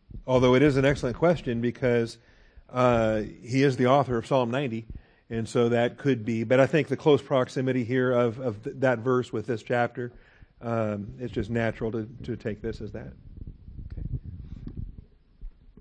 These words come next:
All right. Well, if I didn't get to your question, then, uh, we'll try to get to it next week. If you can't wait till next week, then, uh,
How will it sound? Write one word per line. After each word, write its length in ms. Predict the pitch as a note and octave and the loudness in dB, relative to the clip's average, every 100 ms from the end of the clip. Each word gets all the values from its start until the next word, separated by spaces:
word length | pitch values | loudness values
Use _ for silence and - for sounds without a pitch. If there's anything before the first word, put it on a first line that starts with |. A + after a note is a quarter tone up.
| - - - - - - _ _ _ _ - | -18 -18 -16 -18 -18 -20 _ _ _ _ -10
All 100 | D3 | -6
right. 280 | E3 G#3 F#3+ - - - - - - - - - _ _ _ _ _ - - | -4 -6 -8 -10 -12 -20 -20 -20 -20 -20 -20 -20 _ _ _ _ _ -10 2
Well, 360 | C3+ F#3+ A#3+ - _ _ _ _ _ | 4 6 2 -6 _ _ _ _ _
if 60 | - | -2
I 60 | |
didn't 200 | C3 D#3 | 2 2
get 140 | D#3 E3 | 2 0
to 60 | E3 | -2
your 100 | E3 | 0
question, 480 | F3+ E3+ - A3 F#3 | 2 0 0 -2 0
then, 300 | D#3+ D3+ D3+ | -2 0 0
uh, 240 | D3+ D3+ - _ _ _ _ - | 0 -2 -8 _ _ _ _ -12
we'll 80 | |
try 200 | C3 D3 | -4 0
to 80 | C#3+ | 2
get 160 | D3 C#3 | 0 0
to 100 | D#3 | -2
it 80 | D3 | -2
next 220 | D3+ - | -4 -4
week. 260 | G3+ G#3 _ _ _ _ _ _ _ _ _ _ _ _ _ _ | -6 -6 _ _ _ _ _ _ _ _ _ _ _ _ _ _
If 140 | A#2+ | -12
you 60 | A#2+ | -8
can't 260 | A#2 C3+ B2+ | -4 -2 -2
wait 180 | C#3+ | -4
till 140 | C#3 C#3+ | -2 -2
next 260 | C#3+ C3 | -2 -4
week, 280 | C#3+ D3+ D3 | -4 -4 -4
then, 360 | B2+ C3 C3 B2+ | -6 -4 -4 -2
uh, 260 | B2 B2 | -2 -4